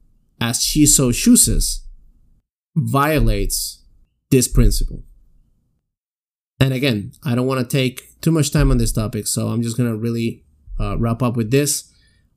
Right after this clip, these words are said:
Um, we're gonna continue having conservative talks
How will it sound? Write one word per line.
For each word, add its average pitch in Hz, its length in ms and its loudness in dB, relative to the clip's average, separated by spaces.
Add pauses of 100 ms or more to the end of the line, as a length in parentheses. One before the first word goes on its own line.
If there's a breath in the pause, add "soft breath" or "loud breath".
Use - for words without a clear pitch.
Um, 101 580 -8 (380)
we're 127 160 -2
gonna 120 180 -2
continue 135 420 0
having 123 600 0
conservative 127 640 -2
talks - 640 -4